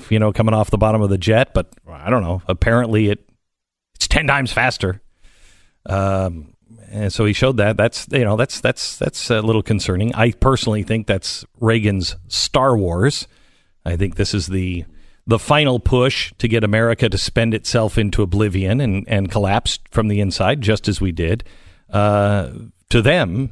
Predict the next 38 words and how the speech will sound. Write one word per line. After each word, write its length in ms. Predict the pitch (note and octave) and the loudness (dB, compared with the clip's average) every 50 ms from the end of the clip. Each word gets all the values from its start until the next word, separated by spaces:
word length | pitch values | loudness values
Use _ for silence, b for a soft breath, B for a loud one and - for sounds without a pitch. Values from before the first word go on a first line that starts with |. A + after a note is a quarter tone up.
| - - | -8 -8
in 360 | G2+ G2+ G2+ G#2 G#2+ G2+ F#2 | -6 -6 -4 -4 -4 -2 -2
the 100 | G#2 A2+ | 0 2
nineteen 300 | A2 A2+ G#2+ - B2 A#2 | 2 2 2 0 0 2
nineties. 340 | C3+ D#3 E3 A#2+ F#2 E2+ - | 2 2 2 0 -2 -2 -2
And, 200 | G#2 F#2+ E2+ - - - | -2 -4 -4 -6 -6 -4
and 200 | - G#2+ A2 G2+ | -2 -2 0 2
he 160 | A#2+ B2+ B2+ | 2 4 4
would 280 | B2+ B2+ A2+ B2 - | 4 2 2 0 0
love 600 | - G#2+ G2 G2+ G#2 G#2 A2+ D3 E3+ D#3+ A2+ F2+ F2+ | 0 0 0 2 2 2 2 2 2 0 -2 -4 -6
that. 420 | F2+ E2 C#2+ - - - - - _ b b b b b b b _ | -6 -6 -6 -8 -10 -14 -20 -20 _ b b b b b b b _
He 100 | - C#3+ | -4 -2
would 160 | C#3 C3+ A#2+ | -2 0 0
love 360 | A2 G#2 A2 A#2+ B2 G#2 E2+ | 2 2 2 2 2 0 -4
that. 340 | D#2+ C#2 G1+ G1+ - - - b b b b b b b b b b - | -8 -10 -10 -12 -16 -20 -20 b b b b b b b b b b 0
Uh, 140 | A2+ A#2+ - | 0 2 4
also 280 | - F3 F#3 - F3+ D3 | 4 4 4 4 2 2
tonight 320 | - - C#3+ E3 G3 F#3 | 2 2 2 4 4 4
on 140 | D3+ C#3 B2 | 2 2 2
television, 420 | - D#3 D3+ D#3+ D3 C#3 A2 B2+ | 2 2 2 2 0 0 0 0
we're 80 | B2+ B2 | 0 0
gonna 120 | A#2+ B2 | 2 2
be 100 | A#2 A#2 | 2 2
talking 280 | - D3 C#3+ C3 D3+ C#3+ | 2 2 2 2 2 2
a 20 | C3+ | 2
little 160 | C3+ C3 B2 | 2 2 2
bit 100 | B2+ B2 | 2 2
about 240 | A#2 A#2+ A#2+ - - | 2 2 0 0 0
the, 260 | C3+ B2 A#2+ B2 - - | 0 0 0 0 0 0
um, 380 | A#2 A2 G#2+ G#2+ G2+ G#2 - - - | 0 2 2 2 0 -2 -4 -4 -4
the 300 | - A2+ G#2 C3+ C3 A#2 | -2 0 0 0 0 2
amazing, 880 | C3 A#2+ A#2+ A#2 C3+ D3+ F3 F#3+ G3 D3+ E3+ F#3+ F#3+ F#3+ F#3+ F3+ B B B B B B B B B B - | 2 2 4 4 4 4 4 4 4 4 4 2 4 4 2 2 B B B B B B B B B B -10
uh, 600 | F3+ - B2 - - - - - E3+ - E3 - - | -6 -4 -2 -2 -2 -2 -4 -4 -6 -6 -8 -4 0
op-ed 420 | - C#3+ D#3+ - E3 D#3 E3 C#3 | 2 2 4 4 2 0 0 0
piece 260 | - C#3 D3 C#3 - C#3+ | 0 0 0 0 0 0
in 80 | C3 | 2
the 60 | A#2+ | 2
Washington 480 | A#2 B2+ C#3 C#3 - C3+ A#2+ A2+ A2 G#2 | 4 4 2 2 2 0 -2 -2 -2 0
Post 520 | - E3+ F#3 E3 C3 C3 - - - - | 2 2 2 2 2 0 -2 -6 -10 -14